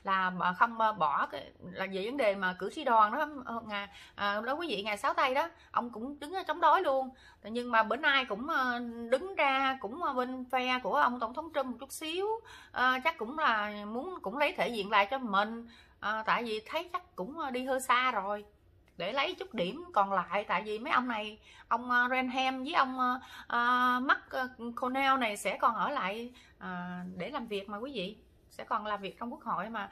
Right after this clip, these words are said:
Mà hai ông này là đều trong cái thượng viện của, à, à, đảng Cộng Chủ, Cộng Hòa luôn đó, quý vị.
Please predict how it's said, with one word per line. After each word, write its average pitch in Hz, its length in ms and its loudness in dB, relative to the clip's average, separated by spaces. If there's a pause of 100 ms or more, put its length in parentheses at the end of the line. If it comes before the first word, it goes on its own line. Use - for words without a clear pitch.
(160)
Mà 220 100 6
hai 254 240 2
ông 254 180 0
này 214 340 0 (260)
là 202 200 2
đều 214 220 -2
trong 247 380 2
cái 311 120 -4
thượng 185 280 -6
viện 196 320 -8
của, 175 360 -2 (360)
à, 202 340 -2 (640)
à, - 140 -8
đảng 185 220 -4
Cộng 202 160 -2
Chủ, - 340 -2
Cộng 170 180 -2
Hòa 247 280 0
luôn 277 140 0
đó, 381 100 -8
quý 392 120 -4
vị. 254 300 -4